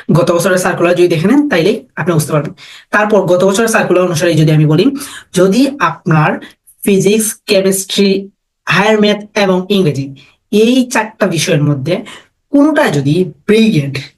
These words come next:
অর্থাৎ থ্রি পয়েন্টের নিচে থাকে, তাইলে আপনি অ্যাপ্লাই করতে পারবেন না, ঠিক আছে? তো আপনার যদি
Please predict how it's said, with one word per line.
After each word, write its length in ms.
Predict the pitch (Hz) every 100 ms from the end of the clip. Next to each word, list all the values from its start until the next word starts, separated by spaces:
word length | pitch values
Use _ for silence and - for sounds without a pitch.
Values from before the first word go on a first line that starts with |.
| _ _
অর্থাৎ 320 | 180 185 180 _ _ _ _
থ্রি 180 | - 247
পয়েন্টের 400 | 233 262 240 247
নিচে 320 | 180 160 156
থাকে, 240 | 220 208 - 208 - -
তাইলে 220 | - 180 208
আপনি 200 | 208 247
অ্যাপ্লাই 280 | 247 185
করতে 220 | 160 - 262
পারবেন 440 | 220 147 226 - -
না, 80 | 156 135 - _ _ _
ঠিক 80 | -
আছে? 140 | 208 - - -
তো 180 | 180 -
আপনার 300 | - 175 196
যদি 380 | 202 208 220 220